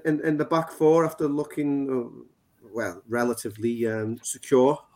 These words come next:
after he, after he came on at, at Carrow Road. So they'd be the, they'd be the main changes. I think it'd be more a change in the, the way they sort of, uh, approach the game. Everton had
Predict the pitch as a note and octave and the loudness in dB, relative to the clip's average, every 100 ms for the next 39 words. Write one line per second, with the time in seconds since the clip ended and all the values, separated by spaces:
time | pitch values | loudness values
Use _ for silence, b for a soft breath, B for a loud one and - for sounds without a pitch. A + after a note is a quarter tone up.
0 | G#2+ - G#2+ - A#2 A#2 C3 - A#2 A2+ | -16 -14 -14 -2 -2 -2 -10 -10 -10 -4
1 | B2+ A#2+ A#2+ A#2+ B2 b b b b - | -2 0 0 -2 -4 b b b b -8
2 | B2+ D3 C#3 C3+ C3+ D3 D#3 D#3 E3+ D#3+ | -4 2 6 8 8 6 2 2 4 4
3 | C3+ B2 - B B - E3 C#3+ B2 B2 | 2 2 0 B B -2 0 4 6 6
4 | D3 D#3+ D3+ F#3+ G3 A#3 G#3+ F#3 G3 F#3 | 6 6 2 4 4 4 4 6 6 8
5 | F#3 F3 - D#3+ C#3 B2 A#2 A2+ A#2 - | 8 6 4 6 8 8 4 2 0 -2
6 | - A#2 C3 B2 A#2+ A2 C3+ A#2+ B2 A#2 | -2 2 4 4 2 0 -2 0 -2 -4
7 | - _ b b _ - - D3+ E3 F#3+ | -10 _ b b _ -12 0 6 6 6
8 | F#3+ F#3 F3 F3+ F#3 - D3+ B2 B2+ | 2 4 4 4 2 2 2 2 -2